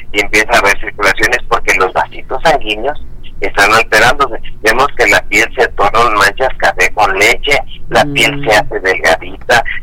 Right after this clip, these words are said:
Speaker 1: se hace reseca. El corazón no lo vemos, pero lo mismo está ocurriendo.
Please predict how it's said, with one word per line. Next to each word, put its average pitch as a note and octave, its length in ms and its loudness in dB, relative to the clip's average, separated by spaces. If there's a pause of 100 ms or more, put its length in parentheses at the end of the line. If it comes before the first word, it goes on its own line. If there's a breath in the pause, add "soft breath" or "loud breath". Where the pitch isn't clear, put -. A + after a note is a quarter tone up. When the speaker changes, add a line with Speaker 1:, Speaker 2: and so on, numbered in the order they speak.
(120)
Speaker 1:
se A2 60 4
hace G#2+ 320 2
reseca. - 720 0 (680 loud breath)
El - 120 -2
corazón D3 420 0
no E3 80 6
lo D#3 120 6
vemos, E3+ 300 4 (300)
pero B2 200 2
lo A#2+ 120 4
mismo D3 260 0
está D3+ 180 2
ocurriendo. C#3+ 600 2